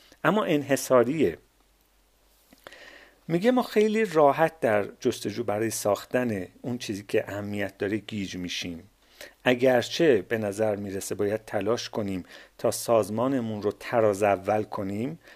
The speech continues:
تا اجازه بدیم مثلاً نیویورک تایمز اعلام بکنه که به عنوان مثال اپرای ما ارزش دیدن داره یا کتاب ما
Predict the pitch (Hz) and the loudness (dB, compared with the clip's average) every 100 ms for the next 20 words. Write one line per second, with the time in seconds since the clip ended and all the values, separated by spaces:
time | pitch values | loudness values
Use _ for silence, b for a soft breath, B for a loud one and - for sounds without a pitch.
0 | B - 139 139 120 117 110 123 120 117 | B 2 2 4 2 2 2 0 0 -2
1 | 113 104 - 107 110 113 110 b b 120 | -2 -4 0 0 2 -2 -6 b b -2
2 | 120 110 110 101 - - 123 117 110 - | 0 2 2 0 -2 -6 -4 -4 -6 -2
3 | 117 107 135 135 113 - 120 104 - 110 | 0 2 2 2 -4 -4 -6 -6 -6 -4
4 | 101 104 110 113 104 - 117 113 120 - | -4 -2 -2 -4 -6 -2 0 0 -6 -4
5 | 110 117 123 110 110 117 113 101 107 - | -2 2 2 0 -4 -4 -2 -4 -4 -4
6 | 117 104 98 117 117 107 98 95 104 - | -4 -6 -4 -2 -2 -2 -2 -2 -4 -4
7 | 110 - 127 120 113 110 117 | -6 -4 -2 0 0 0 0